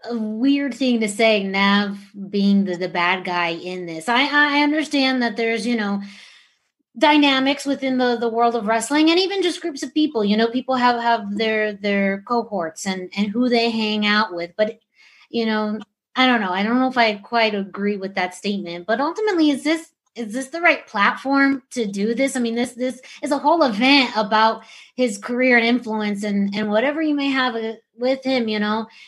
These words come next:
is it really the time to do this, uh, at such a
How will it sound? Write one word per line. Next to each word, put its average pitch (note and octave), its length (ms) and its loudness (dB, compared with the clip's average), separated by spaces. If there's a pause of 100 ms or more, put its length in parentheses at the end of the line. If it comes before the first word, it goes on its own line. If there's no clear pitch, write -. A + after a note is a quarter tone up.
(140)
is A#3+ 200 2
it C#4+ 200 2
really C4 300 2
the A3 140 -2
time A3+ 500 2
to G#3+ 140 -8
do G#3+ 260 -2
this, A#3 500 0
uh, F#3+ 240 -2
at G3 160 -6
such A#3 320 -8
a G#3+ 240 -6